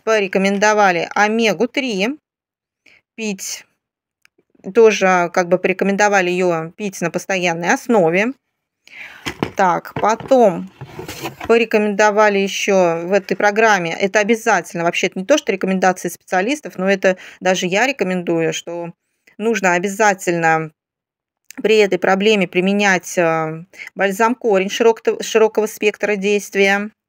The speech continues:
Это растирать больные суставы им на начальном этапе, а потом, а, растирать вот таким бальзамом для тела. У Ян Нома, э, он идёт, э, с таки-, с хондроитином и органической серой.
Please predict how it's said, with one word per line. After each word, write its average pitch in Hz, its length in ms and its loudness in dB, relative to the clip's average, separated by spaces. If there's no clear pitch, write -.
Это 196 200 -2
растирать 208 640 0
больные 196 400 0
суставы 180 760 -2
им 202 240 -4
на 202 80 -2
начальном 202 500 -2
этапе, 196 520 0
а 180 140 0
потом, 254 500 0
а, 175 220 2
растирать 247 560 0
вот 185 200 -2
таким 180 840 -4
бальзамом 185 840 0
для 180 280 -2
тела. 170 540 -2
У 185 120 -4
Ян 226 420 0
Нома, 175 420 0
э, 202 180 0
он 214 300 -2
идёт, 196 420 2
э, 175 160 0
с - 100 -12
таки-, 190 460 -4
с 185 540 2
хондроитином 220 840 0
и 202 140 -10
органической 190 640 -4
серой. 185 500 -4